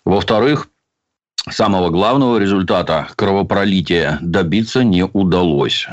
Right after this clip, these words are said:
Они ещё не додумались там до неизвестных снайперов, которые людей убивать будут, как это положено при государственных цветных переворотах. До этого ещё не дошли. Там не хватает ни решимости, видимо, ни сообразительности. Или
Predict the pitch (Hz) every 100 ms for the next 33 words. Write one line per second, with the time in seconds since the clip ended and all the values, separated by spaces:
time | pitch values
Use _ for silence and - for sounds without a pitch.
0 | - 90 101 104 85 71 73 - 107 90
1 | 82 82 123 170 104 80 - 80 76 76
2 | 92 80 73 67 65 71 101 98 95 87
3 | - 80 - 92 78 78 76 - 76 85
4 | 76 69 85 82 78 80 82 98 85 67
5 | 64 67 60 58 - 82 76 69 - 82
6 | 82 73 69 67 60 78 71 64 60 73
7 | 76 76 71 - 71 - 82 67 78 -
8 | 80 73 73 71 64 - 67 92 76 80
9 | 82 85 80 78 85 - 69 - 58 50
10 | 50 85 - 95 90 71 65 90 87 85
11 | 139 131 113 - 95 92 82 78 73 71
12 | 67 73 71 82 110 110 87 78 - 73
13 | - - - - - - - 127 98 78